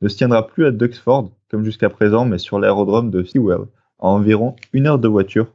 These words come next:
au nord de Londres. Les dates sont pour l'instant fixées au dix et onze juillet deux mille vingt et un. Donc, c'est le plus grand meeting de Warbird au monde,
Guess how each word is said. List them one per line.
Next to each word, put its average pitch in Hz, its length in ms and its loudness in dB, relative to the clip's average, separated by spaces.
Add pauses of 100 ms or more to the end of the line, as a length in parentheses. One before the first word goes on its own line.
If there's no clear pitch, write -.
au 101 140 -2
nord 104 160 0
de 90 80 0
Londres. - 260 -8 (800)
Les 101 380 4
dates 123 240 0
sont 127 160 -6
pour 110 140 -4
l'instant 113 260 -2
fixées 135 460 -4
au 104 120 -2
dix 123 460 -4
et 123 60 0
onze 131 180 2
juillet 117 260 2
deux 120 120 0
mille 107 180 -2
vingt 92 240 0
et - 40 -4
un. - 100 -8 (580)
Donc, 95 120 -6
c'est - 200 0
le 131 280 4
plus 131 160 -2
grand 123 220 0
meeting 120 320 -2
de 107 80 2
Warbird 95 600 0
au 107 80 -2
monde, 98 320 -4